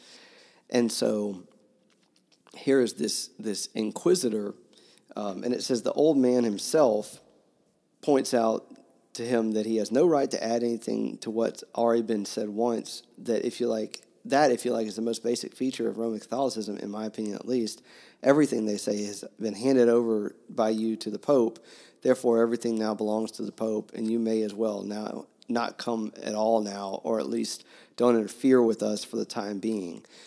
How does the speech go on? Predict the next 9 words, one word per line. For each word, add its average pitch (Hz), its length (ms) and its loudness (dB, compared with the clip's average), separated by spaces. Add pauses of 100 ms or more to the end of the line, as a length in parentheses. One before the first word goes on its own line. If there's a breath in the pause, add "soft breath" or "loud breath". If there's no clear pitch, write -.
(140)
And 131 100 -2
so 147 120 0
that 135 160 4
idea 120 400 0
of, 101 180 -4
like, 104 300 -6 (1600 soft breath)
like, 92 240 -12 (380)
the, 110 220 -6 (120)
the 107 340 -4